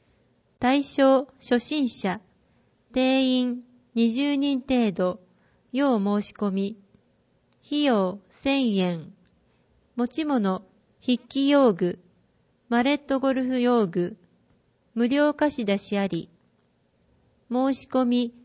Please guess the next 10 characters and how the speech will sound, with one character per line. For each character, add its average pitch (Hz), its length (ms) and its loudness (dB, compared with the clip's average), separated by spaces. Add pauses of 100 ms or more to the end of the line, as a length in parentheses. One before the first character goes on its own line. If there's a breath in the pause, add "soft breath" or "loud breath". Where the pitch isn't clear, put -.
(380)
五 294 140 -6
月 311 300 -6
一 226 380 -4
日 262 280 -6
か 202 160 -6
ら 190 220 -4 (160)
三 294 280 -4
十 214 240 -4
一 190 280 -8
日、 208 500 -6